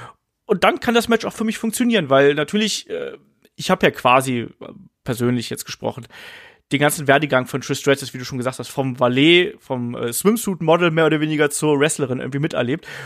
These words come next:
Und ich würd mich freuen, wenn das hier einfach nochmal ein richtig gutes Match wird, wo auch die Zuschauer mit beteiligt sind, was aber dann auch einfach von der Geschichte lebt. Also ich bin da,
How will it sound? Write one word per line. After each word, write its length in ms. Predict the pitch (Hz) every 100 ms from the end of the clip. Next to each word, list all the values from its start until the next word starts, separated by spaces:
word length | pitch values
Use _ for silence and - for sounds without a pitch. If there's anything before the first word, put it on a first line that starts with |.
| 131 -
Und 220 | 175 - -
ich 160 | 220
würd 80 | -
mich 120 | -
freuen, 280 | - 208 330
wenn 80 | 185
das 100 | 151
hier 140 | 147
einfach 180 | 139 165
nochmal 280 | 160 170 160
ein 20 |
richtig 280 | 165 208 185
gutes 260 | 214 196 170
Match 240 | 214 -
wird, 140 | 131 147
wo 120 | 151
auch 120 | 139
die 220 | 156 147 - - -
Zuschauer 440 | - 240 208 190
mit 140 | 180 175
beteiligt 460 | 160 165 160 160
sind, 220 | 165 165 - - -
was 200 | - 170
aber 120 | 156 165
dann 160 | 165
auch 120 | -
einfach 240 | - 151 151
von 160 | 160
der 100 | 151
Geschichte 340 | 143 - 185 113
lebt. 220 | 110 -
Also 140 | 123
ich 100 | 143
bin 120 | - 180
da, 180 | 165